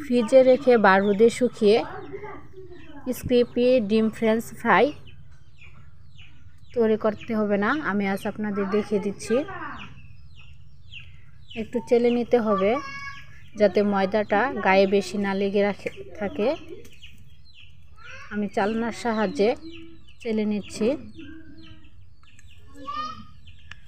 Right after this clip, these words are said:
আর শুকনো একটি বাটিতে রেখে দিচ্ছি। এভাবে আমি সবগুলো আলু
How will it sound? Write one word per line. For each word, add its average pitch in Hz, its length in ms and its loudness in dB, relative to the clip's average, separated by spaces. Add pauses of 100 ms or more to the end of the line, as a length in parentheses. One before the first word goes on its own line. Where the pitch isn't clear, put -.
(140)
আর 202 80 0 (100)
শুকনো 233 340 0 (100)
একটি 220 240 -2 (880)
বাটিতে 202 360 0 (120)
রেখে 208 260 -4
দিচ্ছি। 208 300 -6 (640)
এভাবে 202 300 2 (100)
আমি 208 120 0 (120)
সবগুলো 208 440 2 (1080)
আলু 208 220 4